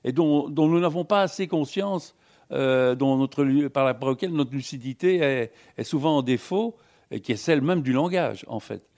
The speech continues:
Et qui fait que, euh, toutes les discussions qu'on a actuellement sur les fake news et autres choses, euh, euh, évidemment, s'engouffrent dans cet équivoque. Hein. Le fait que tout, euh, tout phénomène est,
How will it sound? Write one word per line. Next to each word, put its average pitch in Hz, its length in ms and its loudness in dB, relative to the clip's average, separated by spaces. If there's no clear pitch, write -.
Et 120 100 -4
qui 143 180 -6
fait 208 200 0
que, 202 440 0
euh, - 960 -10
toutes 156 180 -8
les 131 80 -4
discussions 127 480 -6
qu'on 117 180 -6
a 123 40 -4
actuellement 131 600 -4
sur 117 240 -10
les 110 80 -6
fake - 440 -12
news 135 340 -2
et 110 120 -6
autres 117 260 -8
choses, 151 480 -6
euh, 113 220 -4
euh, - 400 -4
évidemment, 131 360 -2
s'engouffrent 147 720 0
dans 123 180 -8
cet 117 220 -10
équivoque. 104 540 -10
Hein. 147 120 -12
Le 139 100 0
fait 156 280 -2
que 170 100 4
tout, 156 640 0
euh, - 200 -6
tout 160 160 -2
phénomène 151 580 4
est, 113 300 -2